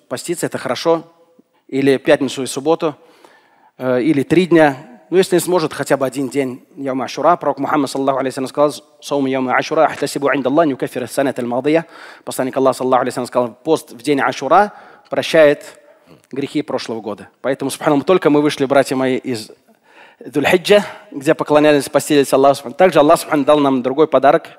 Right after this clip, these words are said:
Альхамдулилля, мы постились день Арафа, дал другой подарок, йо-, шахру Мухаррам, шахруллах Мухаррам, Яума Ашура. Поэтому, уважаемые братья, в конце что хотел сказать. Тот, кто хочет враждовать с Аллахом,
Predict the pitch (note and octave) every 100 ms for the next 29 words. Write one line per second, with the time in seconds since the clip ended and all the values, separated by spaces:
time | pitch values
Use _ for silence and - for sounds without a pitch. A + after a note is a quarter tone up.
0 | - - _ - - C3+ C3 A#2 - B2+
1 | C3 B2+ C3 A#2 C#3+ E3+ E3 C3+ C3 B2
2 | A#2+ C3+ B2 _ A#2+ A#2+ C3+ C3 - -
3 | C3+ B2 B2+ - B2+ B2 A#2+ D#3 D#3+ E3+
4 | D#3+ C3 C3 C3 C3 A#2 - A3 E3+ -
5 | - - - C#3 C3 C3 C3+ C3 C3 G#2+
6 | - - - G#3 G#3+ D3 C#3+ C#3 C#3+ C#3
7 | C#3 B2 C#3 C3 C#3 C#3+ - C3 A#2+ B2
8 | B2 - - - - - - - - _
9 | _ _ _ - - - - _ _ _
10 | _ _ - - - - E3+ C#3 - -
11 | _ _ _ _ _ - C3+ C3 D3 D#3
12 | - C3 C3+ C3 A2 G#2+